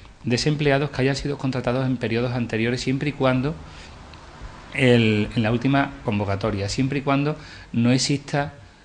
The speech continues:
mm, desempleados que, existan desempleados, perdón, que puedan, eh, participar en este proceso. ¿Esto qué quiere decir? Que si hacemos alguna oferta en la cual no existe ningún desempleado inscrito como desempleado, valga la redundancia,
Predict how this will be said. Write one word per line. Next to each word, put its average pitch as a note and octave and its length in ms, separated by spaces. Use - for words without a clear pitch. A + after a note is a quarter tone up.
mm, G#2 800
desempleados A2+ 760
que, G#2 440
existan C3 340
desempleados, A#2+ 460
perdón, B2 300
que A2 120
puedan, A#2+ 520
eh, G#2 300
participar G#2+ 460
en G#2 80
este G2+ 160
proceso. A#2 480
¿Esto B2 180
qué A#2+ 100
quiere A#2 200
decir? C3+ 320
Que A2 100
si G#2 160
hacemos A#2+ 340
alguna A#2 760
oferta B2 480
en G#2+ 80
la G2 160
cual A#2 240
no A#2 160
existe A#2+ 380
ningún G#2 480
desempleado G#2 640
inscrito A#2+ 500
como F#2+ 280
desempleado, G#2+ 640
valga G2+ 180
la G2+ 80
redundancia, G#2+ 560